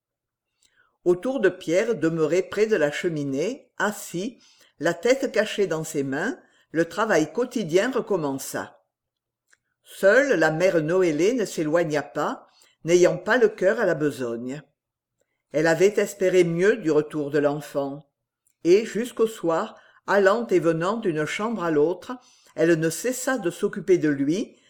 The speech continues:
de le soigner, d'épier l'autre retour qu'elle attendait.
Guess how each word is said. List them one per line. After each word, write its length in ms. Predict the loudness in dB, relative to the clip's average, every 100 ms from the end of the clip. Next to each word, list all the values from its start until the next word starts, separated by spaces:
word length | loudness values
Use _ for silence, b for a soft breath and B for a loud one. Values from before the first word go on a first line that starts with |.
| b -2
de 80 | 0
le 120 | 0
soigner, 840 | -2 -2 -2 -2 -2 -2 -4 -10 _ _ -6
d'épier 600 | -4 -4 -4 -4 0 0
l'autre 400 | 2 0 0 -4
retour 600 | -2 -4 -4 -6 -6 -2
qu'elle 160 | 0
attendait. 640 | 0 -2 -6 -6 -8 -8